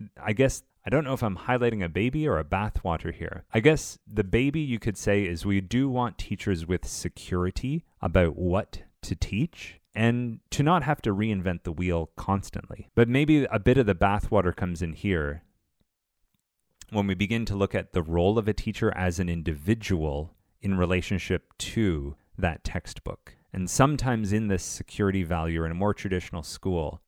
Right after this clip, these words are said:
the teacher <laughs> as an individual just kind of, like, "I have," like, they become, like, the textbook becomes their actual boss. It's like, "I have to get through these pages. You know, if the parents see blank pages in the workbook, they're gonna think I haven't been doing my duty.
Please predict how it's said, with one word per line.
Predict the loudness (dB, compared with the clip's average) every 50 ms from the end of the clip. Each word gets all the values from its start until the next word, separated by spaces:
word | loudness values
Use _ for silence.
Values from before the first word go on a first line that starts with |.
| _ _ -8
the | -4 -4 -2
teacher | -2 -2 -2 -4 -4 -4 -4 -8 -6 -6
<laughs> |
as | -6 -6 -4 -2
an | -2
individual | -2 -2 0 2 2 2 4 2 2 2
just | 2 0 -4 -4
kind | -2 -2 0
of, | -2 -2 -2
like, | -2 -2 -4 -4 -8 -16 _ _ 2
"I | 4 4 4
have," | 4 2 -2 -2 -2 -4 -4 -4
like, | -2 -2 0 0 2
they | 2 2
become, | 2 0 0 0 0 0 0 -2 -4 -4
like, | -4 -4 -4 -6 -10 _ -2
the | -2 -2
textbook | 0 -2 -4 -6 -6 -6 -6 -6 -4 -4
becomes | -6 -6 -4 -4 -4 -4 -4 -4
their | -4 -2 -2 -2
actual | -4 -6 -8 -10 -10 -6 -4 -4 -4
boss. | -4 -4 -6 -6 -8 -10 -12 -14 -16 -16 -18 -20 _ -12
It's | -10 -10
like, | -10 -10 -12 -8
"I | -4 -2 0 0
have | 0 -2 -4 -2 -2 -2 -2 -4 -4
to | -2 -2
get | 0 0 -2 -2
through | -4 -4 -2
these | 0 0 -2 0
pages. | 0 0 0 0 2 0 0 -2 -4 -12 _ _
You | 0 2
know, | 2
if | 2 2
the | 0 0
parents | 0 -2 -2 -2 -4 -4 -6 -8 -8
see | -6 -4 -4 -4 -4
blank | -4 -6 -4 -4 -2 -2 -2 -4 -6 -6 -4
pages | -2 -2 -2 0 0 0 0 2
in | 2
the | 2 2
workbook, | 2 2 0 0 0 -2 0 0 2
they're | 2 2
gonna | 2 2 0 -2
think | -2 -2 -4 -4 -4 -4
I | -4 -2 0 2 2
haven't | 2 0 -2 -2 -4 -6 -8 -6
been | -6 -4 -2
doing | -2 0 -2 -2 -2 -2
my | -2 -2 -2 -2 -4
duty. | -4 -4 -4 -4 -4 -6 -10 -16 -18